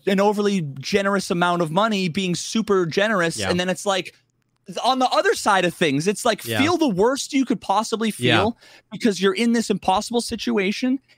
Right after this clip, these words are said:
Speaker 1: You're acting in ways you're not happy with and you're not proud of.
Speaker 2: <laughs>
Speaker 1: You know, when I went in on the guy,
Speaker 2: Yeah.
Speaker 1: it's one of those things, like, I feel like shit afterwards and I feel like shit during it because I realize I'm not being the person I wanna be.
Speaker 2: <laughs> Yeah.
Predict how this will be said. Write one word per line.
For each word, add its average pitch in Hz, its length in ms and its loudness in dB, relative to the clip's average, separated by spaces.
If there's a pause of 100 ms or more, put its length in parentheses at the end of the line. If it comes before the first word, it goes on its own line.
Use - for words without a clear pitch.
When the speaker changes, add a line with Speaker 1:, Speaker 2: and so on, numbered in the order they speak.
(120)
Speaker 1:
You're 190 100 2
acting 277 320 0
in 247 140 2
ways 233 240 0
you're 202 100 0
not 190 220 2
happy 160 360 0
with 156 220 -2
and 135 80 0
you're 131 100 0
not 139 220 0
proud 113 320 2
of. 160 340 -2
Speaker 2:
<laughs> 370 600 -12 (220)
Speaker 1:
You 196 140 4
know, 220 140 4
when 214 160 4
I 269 140 4
went 262 200 2
in 285 120 2
on 240 140 2
the 208 80 2
guy, 147 540 0 (1120)
Speaker 2:
Yeah. 139 300 0 (380)
Speaker 1:
it's - 140 -10
one 269 140 2
of 262 60 2
those 254 180 0
things, 254 300 0
like, 190 360 0 (100)
I 226 240 0
feel 233 420 0
like 202 180 -2
shit 196 280 -2
afterwards 190 640 0
and 170 140 0
I 165 40 0
feel 196 180 -2
like 180 140 -2
shit 131 260 -4
during 131 280 0
it 170 100 -4
because 175 220 -6
I 175 60 0
realize 156 540 0 (140)
I'm 127 200 0
not 147 220 0
being 143 240 0
the 123 80 -2
person 135 360 -2
I 123 40 0
wanna 113 280 -2
be. 117 300 2
Speaker 2:
<laughs> - 40 -20
Yeah. 117 220 -2